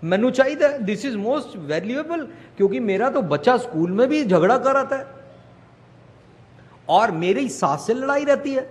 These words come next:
मेरी मेरे पति से लड़ाई रहती है। ये तो बहुत जरूरी काम है भाई, ये तो रोज मुसीबत या महाभारत बना रहता है, ये तो हमारे को शांति आ जाएगी हमारे घर में। ਇਹ ਵੈਲਿਊ ਨਹੀਂ ਹੈ,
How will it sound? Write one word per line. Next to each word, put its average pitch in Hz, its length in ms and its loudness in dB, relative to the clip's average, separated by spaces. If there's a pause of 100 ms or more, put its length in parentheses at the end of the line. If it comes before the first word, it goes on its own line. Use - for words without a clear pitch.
(500)
मेरी 247 240 0
मेरे 247 160 6
पति 175 260 0
से 269 80 -4
लड़ाई 294 280 0
रहती 285 300 2
है। 233 240 -2 (260)
ये 175 60 4
तो 262 120 2
बहुत 277 280 2
जरूरी 262 260 -2
काम 330 300 0
है 254 80 -2
भाई, 302 160 -6
ये 370 80 -4
तो 359 140 -4
रोज 277 460 -2
मुसीबत 226 420 -4
या 294 100 2
महाभारत 226 380 2
बना 277 240 0
रहता 254 260 -2
है, 220 80 -12 (920)
ये 123 60 -10
तो 151 240 -10 (120)
हमारे 160 280 -2
को 214 120 0
शांति 190 320 -2
आ 320 80 4
जाएगी 311 180 -4
हमारे 254 260 0
घर 196 140 0
में। - 140 -8 (1120)
ਇਹ 160 80 -2
ਵੈਲਿਊ 139 320 -2
ਨਹੀਂ 277 240 -4
ਹੈ, 311 80 -10